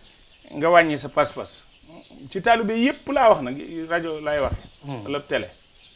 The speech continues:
Speaker 1: Mais boo, bu dee xëy nga bañ a gont ñëw.
Speaker 2: Hmm.
Speaker 1: Fi nga ma fekk, fi nga may fekk, fi nga may baax.
Speaker 2: Hmm.
Speaker 1: Bu dee doom noonu, bu dee mbokk noonu. Xanaa kay ku sa pas-pas leerul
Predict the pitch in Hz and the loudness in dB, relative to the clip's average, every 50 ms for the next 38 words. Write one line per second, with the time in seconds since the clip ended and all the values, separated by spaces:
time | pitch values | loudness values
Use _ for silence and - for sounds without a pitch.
0 | - - - - - - - - - - - - 147 151 147 143 147 143 147 147 | -20 -20 -20 -20 -20 -20 -20 -20 -20 -18 -10 -6 -4 -4 -4 -4 -4 -6 -8 -8
1 | - 160 143 147 151 156 151 143 - - 143 135 127 131 127 135 131 127 120 110 | -10 -12 -8 -6 -4 -4 -6 -6 -6 -4 -4 -4 -4 -4 -6 -8 -8 -10 -10 -10
2 | 117 110 107 101 - 110 104 - - - - _ _ _ _ - - - - - | -10 -10 -12 -14 -18 -20 -20 -20 -20 -20 -20 _ _ _ _ -20 -20 -20 -20 -20
3 | - - - - - - - - - - - 131 131 110 101 104 101 - - - | -20 -20 -20 -20 -20 -20 -20 -20 -20 -20 -18 -16 -14 -14 -14 -16 -18 -20 -20 -20
4 | - - - - - 143 143 147 139 135 - 160 139 - - 104 120 117 110 107 | -20 -20 -20 -10 -6 -2 0 0 0 0 0 -2 -4 -4 -6 -10 -10 -10 -10 -10
5 | 104 98 - 131 - - - - - - - 107 110 - - - - _ _ - | -12 -12 -12 -12 -14 -14 -16 -18 -18 -16 -14 -16 -16 -16 -20 -20 -20 _ _ -20
6 | - _ - - - _ _ _ _ _ - - - - _ - _ _ _ _ | -20 _ -20 -20 -20 _ _ _ _ _ -20 -20 -20 -20 _ -20 _ _ _ _
7 | _ _ _ _ _ - 110 104 - - 90 - - _ _ _ _ - 131 131 | _ _ _ _ _ -18 -18 -18 -18 -20 -20 -20 -20 _ _ _ _ -14 -6 -4
8 | 151 165 160 160 156 151 139 143 147 143 139 127 123 127 127 123 135 - - - | 0 2 2 2 2 2 2 2 2 2 2 2 0 -2 -2 -4 -6 -8 -12 -16
9 | - _ 135 139 151 156 143 135 131 135 127 - - 117 113 104 95 90 - _ | -20 _ -6 -2 -2 0 0 0 -2 -4 -4 -4 -8 -12 -12 -12 -14 -16 -20 _
10 | _ _ _ _ _ _ _ _ _ _ _ _ _ _ _ _ _ - _ _ | _ _ _ _ _ _ _ _ _ _ _ _ _ _ _ _ _ -20 _ _
11 | _ _ _ - _ _ _ - - 180 196 208 220 202 - 208 190 - 196 160 | _ _ _ -20 _ _ _ -12 -6 0 0 0 2 2 2 2 2 0 -2 -6
12 | - 175 - 170 147 - - 156 127 - - 135 127 123 113 117 | -6 -6 -6 -6 -6 -6 -8 -12 -12 -10 -8 -6 -6 -4 -6 -8